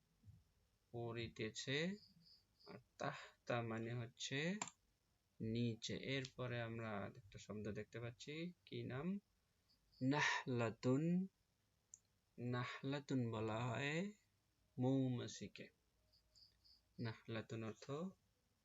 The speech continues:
মৌমাছি। এরপর আমরা দেখতে পাচ্ছি একটা শব্দ হাযিহি। হাযিহি মানে ইহা, এটা। কোনো জিনিস দেখানোর জন্য বলা হয় ইহা, হাযিহি।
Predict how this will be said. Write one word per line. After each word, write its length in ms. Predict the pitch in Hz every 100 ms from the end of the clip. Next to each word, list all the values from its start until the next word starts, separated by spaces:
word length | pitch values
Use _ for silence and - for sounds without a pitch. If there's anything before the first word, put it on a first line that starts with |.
| _ _ -
মৌমাছি। 680 | 117 110 104 110 120 - - - _ _ _ - _ _ _ _ _ _
এরপর 280 | 127 127 127 123
আমরা 200 | 120 117
দেখতে 280 | 117 113 120
পাচ্ছি 380 | 120 - - 123 120
একটা 280 | 117 - 107
শব্দ 340 | - 110 120 127 139 127
হাযিহি। 680 | 120 110 113 107 104 110 135 180 - _ _ _ _ _ _
হাযিহি 480 | 107 110 104 110 110 107
মানে 260 | 104 113 127 170 -
ইহা, 320 | 127 101 107 113 -
এটা। 340 | - 107 - 95 - _ _ _ _ _ _ _ -
কোনো 180 | 110 113
জিনিস 340 | 113 113 135 - - - 113
দেখানোর 520 | 120 - 117 110 107
জন্য 300 | 104 107 104 110 143 185 - _ -
বলা 300 | 98 98 95
হয় 280 | 113 123 175 - _
ইহা, 260 | - 104 110 - _ _ _ _ _ _ _ _ - -
হাযিহি। 440 | 110 107 107 98